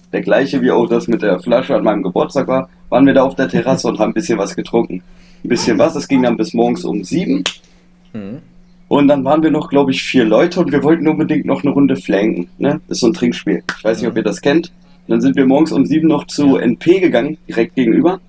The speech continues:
Speaker 1: wollten noch eine Flasche, irgendwie haben wir noch so eine Flasche Schnaps geholt und irgendwie einen Kasten Bier. Genau, das waren die einzigen Sachen. Wir da zu viel wieder raus, kam Polizei vorgefahren.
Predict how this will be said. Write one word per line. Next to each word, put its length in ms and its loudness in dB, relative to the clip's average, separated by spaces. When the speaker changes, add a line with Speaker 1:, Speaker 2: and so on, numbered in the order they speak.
Speaker 1:
wollten 260 0
noch 140 0
eine 100 0
Flasche, 540 0
irgendwie 220 2
haben 100 0
wir 60 4
noch 140 4
so 100 -2
eine 120 2
Flasche 340 -4
Schnaps 380 -4
geholt 400 0
und 500 0
irgendwie 360 4
einen 140 2
Kasten 340 -4
Bier. 260 -2
Genau, 200 2
das 160 -2
waren 80 0
die 80 2
einzigen 300 0
Sachen. 200 0
Wir 120 2
da 160 4
zu 140 -8
viel 200 -2
wieder 160 2
raus, 240 0
kam 180 -2
Polizei 440 0
vorgefahren. 540 -4